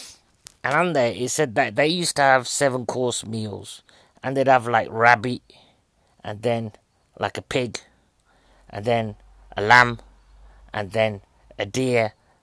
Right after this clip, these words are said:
And, like, I was thinking, wouldn't you be full up on just a rabbit? I mean, you, you'd have, you wouldn't just have, like, a rabbit's face to eat, would you? You'd have, like, veg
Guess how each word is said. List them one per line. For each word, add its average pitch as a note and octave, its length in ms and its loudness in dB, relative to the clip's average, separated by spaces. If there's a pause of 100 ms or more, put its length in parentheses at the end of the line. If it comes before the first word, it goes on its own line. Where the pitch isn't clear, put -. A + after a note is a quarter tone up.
And, D3 140 2
like, D#3 180 8
I E3 200 6
was D#3+ 160 2
thinking, D#3 520 -2 (540)
wouldn't F3 220 0
you F3+ 80 0
be F3 140 -2
full F3 260 4
up E3 120 0
on E3 180 2
just D#3+ 200 -4
a D#3+ 60 -6
rabbit? F3 400 2 (520)
I C3 60 -10
mean, D#3+ 200 0
you, D3+ 160 -4
you'd D#3 200 -2
have, D#3+ 240 6
you D3+ 140 -6
wouldn't E3+ 180 2
just D#3 160 -4
have, C#3 160 4
like, C#3 240 0
a C3+ 40 0
rabbit's B2+ 580 2
face C3+ 380 -4
to A2 180 -10
eat, B2+ 140 -6
would D3 200 -10
you? E3+ 120 -2 (540)
You'd C#3 180 -6
have, B2+ 160 -2
like, A#2+ 180 -2
veg C#3 360 -4